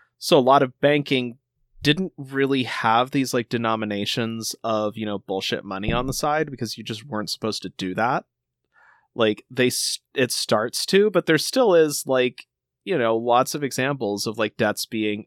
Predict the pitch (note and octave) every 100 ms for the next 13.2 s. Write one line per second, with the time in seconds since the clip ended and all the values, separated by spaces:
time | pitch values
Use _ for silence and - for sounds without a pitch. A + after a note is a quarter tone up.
0 | - A2+ A2+ G#2+ A2 G#2+ G#2+ G#2 - G#2
1 | - C3 B2 A#2 A#2 - - - _ C3
2 | A#2 A2 G#2+ G#2+ G#2 G#2 G2 _ _ A2+
3 | G#2 - C3 C3+ B2+ C3+ C3 B2 A#2+ A2+
4 | A2+ A#2 - - A#2 - _ G#2+ A2 G#2+
5 | - - - A2 A#2+ C#3 D3 C#3+ D3+ D3
6 | C#3+ D3 D3 C#3 C#3 D#3 C#3+ C#3+ D3 D3
7 | C#3 A#2 A2+ A2+ A2+ - _ B2+ A2 A2
8 | - A#2+ A2 G#2+ G#2+ G#2 F#2 F2+ F#2+ E3
9 | F3+ F3+ - A#2+ A2+ A2 G#2 G#2+ G2+ B2
10 | E3 - C#3+ C3+ A#2 - - - - _
11 | _ _ _ - B2+ B2 - A#2 A#2 A2+
12 | - G#2+ A2 - G#2+ G#2+ A2+ G#2+ G2+ G2
13 | A2 A#2+